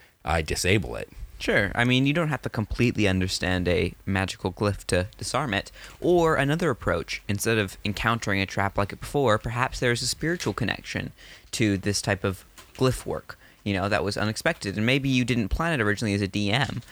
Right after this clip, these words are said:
Speaker 2: but it then works out later on, you know? Um, a very yes and approach, i-, if you're more, more comfortable resigning some of your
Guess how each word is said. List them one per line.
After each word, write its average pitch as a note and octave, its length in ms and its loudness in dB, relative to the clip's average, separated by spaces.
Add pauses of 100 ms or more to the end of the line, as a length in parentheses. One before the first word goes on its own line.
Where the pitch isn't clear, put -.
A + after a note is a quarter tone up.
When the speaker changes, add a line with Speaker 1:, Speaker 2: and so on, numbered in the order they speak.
(300)
Speaker 2:
but A2+ 160 4
it - 140 2
then A#2 240 2
works G#2 340 0
out D#3 300 0 (260)
later B2 340 2
on, D3+ 260 -6 (180)
you G#2 140 0
know? G2 160 2 (360)
Um, G2 380 4 (280)
a A2+ 40 0
very A#2+ 180 2
yes A2 320 2
and G2+ 260 2
approach, - 600 -2
i-, G#2 220 0
if A#2 200 0
you're A2+ 120 4
more, A2 220 2
more A2 280 4
comfortable G2+ 460 0
resigning F#2+ 580 0
some F#2+ 180 -4
of F#2 140 -2
your F#2 260 2